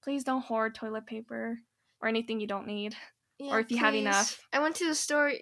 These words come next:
Speaker 2: yesterday and there was still no toilet paper.
Speaker 1: I seen, when I go, I seen people buying toilet paper. Surprisingly, like, four or five P M. But I don't know now.
Speaker 2: Uh, it just depends on the day and the store. Sometimes they have it,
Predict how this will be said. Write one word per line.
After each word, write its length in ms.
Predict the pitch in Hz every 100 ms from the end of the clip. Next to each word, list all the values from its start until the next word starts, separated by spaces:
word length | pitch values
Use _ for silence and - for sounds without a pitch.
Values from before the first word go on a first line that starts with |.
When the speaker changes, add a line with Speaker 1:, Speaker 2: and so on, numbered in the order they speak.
| -
Speaker 2:
yesterday 640 | 269 277 294 254 240 233
and 120 | 226
there 100 | 240
was 120 | 240
still 400 | - - 247 240 -
no 200 | 226 240
toilet 340 | - 240 233 240
paper. 460 | 247 247 254 262 254 - _ _ _ _ -
Speaker 1:
I 60 |
seen, 240 | 285 - 466 403 _ _ _
when 160 | 247 269
I 100 | 320
go, 160 | 269
I 100 | 233
seen 280 | 233 - 359
people 220 | 381 330
buying 380 | 254 202 165 240
toilet 340 | 311 370 392 403
paper. 300 | 415 415 453 453 466 _ _
Surprisingly, 580 | - 339 320 339 359 359 311
like, 180 | 269
four 240 | - 285 294
or 60 | 285
five 260 | 262 240 262
P 200 | 277 277
M. 300 | 262 294 330 _ _ _ _ _ _ _ _
But 140 | - 240
I 100 | 233
don't 140 | 262 247
know 160 | 220
now. 380 | 233 240 254 262 - _ _ _ _ _ - -
Speaker 2:
Uh, 120 | 285
it 40 |
just 140 | 302 330
depends 340 | 339 320 302
on 120 | 302
the 60 | 269
day 380 | 240 226 226 226
and 160 | 220 214
the 40 |
store. 560 | 214 - 220 208 208 240
Sometimes 680 | 269 269 262 285 262 254 -
they 140 | 226
have 340 | 233 240 226 233
it, 240 | 220 240